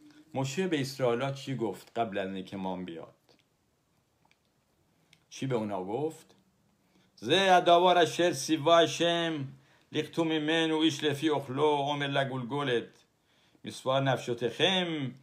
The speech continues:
ایش لاشر به آهالو تیقاهو.» وقتی مان اومد، موشه میگه:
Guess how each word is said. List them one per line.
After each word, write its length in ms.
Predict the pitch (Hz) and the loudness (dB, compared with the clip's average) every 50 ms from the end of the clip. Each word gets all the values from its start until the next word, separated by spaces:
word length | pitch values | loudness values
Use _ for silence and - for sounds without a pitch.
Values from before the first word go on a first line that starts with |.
| _ _ _ _ _ _ _ | _ _ _ _ _ _ _
ایش 260 | 135 143 139 139 139 | -6 -4 -4 -4 -2
لاشر 380 | 135 127 120 117 - - 131 123 | 2 2 2 0 0 -4 -6 -4
به 100 | 117 120 | -4 -2
آهالو 580 | 117 117 117 117 113 113 117 123 123 120 117 | -2 0 0 -2 -2 -2 -2 0 0 0 -2
تیقاهو.» 600 | 113 - 101 98 - 110 107 98 92 90 80 69 67 - _ _ _ _ _ _ _ _ _ _ _ _ _ _ _ _ _ _ _ _ _ _ _ _ _ _ _ _ _ _ _ _ _ _ _ _ _ _ _ - - _ - | -2 -6 -10 -6 -4 -4 -4 -4 -4 -8 -10 -10 -14 -16 _ _ _ _ _ _ _ _ _ _ _ _ _ _ _ _ _ _ _ _ _ _ _ _ _ _ _ _ _ _ _ _ _ _ _ _ _ _ _ -20 -20 _ -18
وقتی 180 | - - - | -12 -8 -6
مان 220 | 117 117 110 110 110 | -4 -4 -2 -4 -4
اومد، 400 | 110 110 117 120 120 117 - 113 | -4 -2 0 0 -2 -2 -4 -10
موشه 260 | 110 110 - - 120 | -10 -10 -8 -6 -4
میگه: 440 | 120 113 104 113 120 117 110 - | -4 -4 -2 0 2 2 2 0